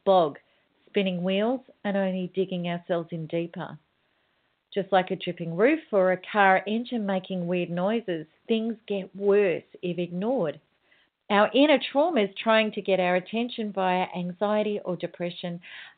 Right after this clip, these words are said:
are exactly the same. How bad does it need to get, or what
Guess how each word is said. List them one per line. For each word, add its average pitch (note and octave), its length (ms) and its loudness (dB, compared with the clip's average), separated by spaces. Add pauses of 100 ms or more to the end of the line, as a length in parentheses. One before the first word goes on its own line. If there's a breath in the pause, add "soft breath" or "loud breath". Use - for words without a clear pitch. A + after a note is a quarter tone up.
are G3+ 260 -2
exactly F3+ 1040 -4
the E3+ 120 -6 (120)
same. F3+ 500 -4 (460)
How A#3+ 540 2 (360 soft breath)
bad G3 420 6 (120)
does F3+ 160 -2
it F#3 100 -6
need G3 360 -4
to B3 80 -6
get, F3+ 400 0
or F3+ 120 -4
what G3 320 2